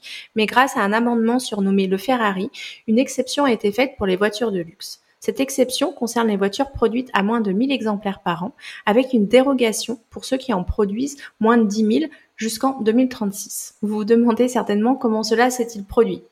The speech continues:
Eh bien, la réponse est toute simple. Un lobbying intense de la part des constructeurs automobiles de luxe, avec une aide significative des eurodéputés italiens.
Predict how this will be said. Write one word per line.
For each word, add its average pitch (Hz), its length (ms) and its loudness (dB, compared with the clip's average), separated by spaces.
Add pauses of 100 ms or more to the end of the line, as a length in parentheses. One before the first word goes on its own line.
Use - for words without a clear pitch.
Eh 202 60 6
bien, 175 440 0
la 180 120 -2
réponse 196 400 -6
est 247 60 -6
toute - 200 -14
simple. - 200 -12 (480)
Un 202 80 4
lobbying 247 480 6
intense 254 460 0
de 247 60 2
la 180 140 2
part 220 160 2
des 190 100 0
constructeurs 220 500 -2
automobiles 196 480 0
de 175 100 -2
luxe, 185 300 -6 (240)
avec 214 300 2
une 214 120 0
aide 254 160 2
significative 254 880 -2 (320)
des 196 160 4
eurodéputés 226 600 4
italiens. 170 380 -2